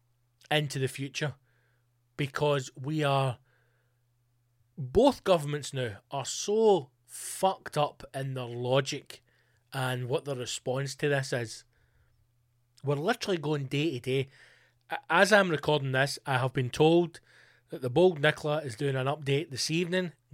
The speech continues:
God knows what that is gonna bring. Um, it does feel as if we're, we're almost in a kinda, not a one-upmanship, you know, not a, "My dad's bigger than your dad." I mean, it's, it's starting to get there.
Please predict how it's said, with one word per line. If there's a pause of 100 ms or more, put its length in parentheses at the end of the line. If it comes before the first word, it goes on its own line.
God
knows
what
that
is
gonna (220)
bring. (500)
Um, (1600)
it
does
feel
as
if
we're,
we're
almost
in
a
kinda, (300)
not
a
one-upmanship, (240)
you
know, (300)
not
a, (340)
"My
dad's
bigger
than
your
dad." (320)
I
mean,
it's, (180)
it's
starting
to
get
there.